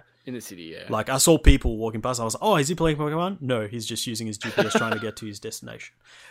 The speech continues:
Speaker 2: And then this other dude who was, like, walking, he was, like, walking really slow, like, down this alley where we were trying to catch
Speaker 1: Okay.
Speaker 2: that Darkrai.
Speaker 1: Yeah.
Speaker 2: And I was like, "Hmm,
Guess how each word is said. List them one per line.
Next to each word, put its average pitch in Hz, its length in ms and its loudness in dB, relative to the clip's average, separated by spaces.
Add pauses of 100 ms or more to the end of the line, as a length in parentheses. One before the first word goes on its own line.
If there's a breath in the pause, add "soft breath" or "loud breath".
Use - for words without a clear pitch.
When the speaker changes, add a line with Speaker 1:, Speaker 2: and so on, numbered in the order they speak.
Speaker 2:
And 131 80 -4
then 190 100 0
this - 200 -2
other 247 200 -2
dude 107 360 -6 (120)
who 151 100 -4
was, 180 160 -2
like, 175 260 0
walking, 185 680 -6
he 165 140 -8
was, 175 120 -4
like, 175 160 -4 (260)
walking 170 300 -6
really 147 200 -2
slow, 120 400 -4
like, 110 300 -6 (380)
down 117 300 -6
this 110 320 -8
alley 113 340 -2
where 107 280 -8
we 107 240 -8
were 104 340 -10 (360)
trying 120 160 -2
to 107 60 -6
catch 98 200 -2
Speaker 1:
Okay. 101 80 -6
Speaker 2:
that 104 160 -8
Darkrai. 107 560 -10 (540 loud breath)
Speaker 1:
Yeah. 104 300 -2
Speaker 2:
And 131 100 0
I 131 60 2
was 135 200 0
like, 123 540 -2 (100)
"Hmm, 160 1400 -14